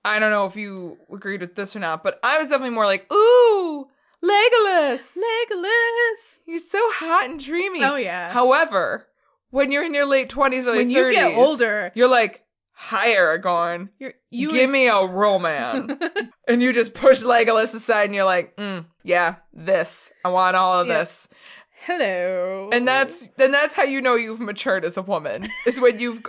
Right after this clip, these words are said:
Speaker 1: or,
Speaker 2: <laughs> Is
Speaker 1: or a
Speaker 2: when you
Speaker 1: man.
Speaker 2: graduate.
Speaker 1: Or a man, you know what?
Speaker 2: Is when you graduate from Legolas to Aragorn.
Speaker 1: Yeah, when you graduate to Aragorn,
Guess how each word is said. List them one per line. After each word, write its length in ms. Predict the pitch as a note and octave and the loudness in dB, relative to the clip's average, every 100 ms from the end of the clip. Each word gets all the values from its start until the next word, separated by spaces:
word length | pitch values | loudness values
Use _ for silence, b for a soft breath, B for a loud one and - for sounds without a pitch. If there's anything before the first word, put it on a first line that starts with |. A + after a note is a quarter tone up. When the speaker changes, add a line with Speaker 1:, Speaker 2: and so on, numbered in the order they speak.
| - | 2
Speaker 1:
or, 60 | |
Speaker 2:
<laughs> 60 | D4 | 4
Is 80 | D5 | 4
Speaker 1:
or 40 | |
a 200 | F#4+ G#4 | 4 6
Speaker 2:
when 120 | G4+ C4+ | 4 4
you 60 | |
Speaker 1:
man. 80 | C4+ | 4
Speaker 2:
graduate. 420 | F4 D4 D4 F4 | 4 2 2 4
Speaker 1:
Or 60 | A4+ C5+ F#4+ | 6 6 6
a 40 | - | 4
man, 200 | B3+ A4+ | 2 2
you 140 | A4 | 2
know 140 | A4+ | 4
what? 260 | A#4+ C5 D#5 | 6 8 6
Speaker 2:
Is 60 | E4+ | 4
when 160 | D#4+ | 2
you 120 | F#4+ | -2
graduate 560 | D4 C4 B3+ C#4+ C#4 C#4 | 2 4 4 4 2 2
from 180 | E4+ C4 | -2 -4
Legolas 500 | A#3 A3 A#3 A#3 - | -2 -2 0 0 0
to 120 | A#3+ | -2
Aragorn. 320 | G#3+ A3 A3+ B3 | 0 -4 -2 2
Speaker 1:
Yeah, 220 | C#4+ - - | 2 0 -4
when 200 | A#3+ C#4 | -6 -2
you 160 | D#4 F4 | 0 -2
graduate 580 | D4+ D4+ D#4 D#4+ E4 E4 | 0 0 0 -2 -4 -2
to 80 | G#4+ | 0
Aragorn, 680 | - B3+ B3+ A#3 A3+ G#3 | 2 4 4 2 0 0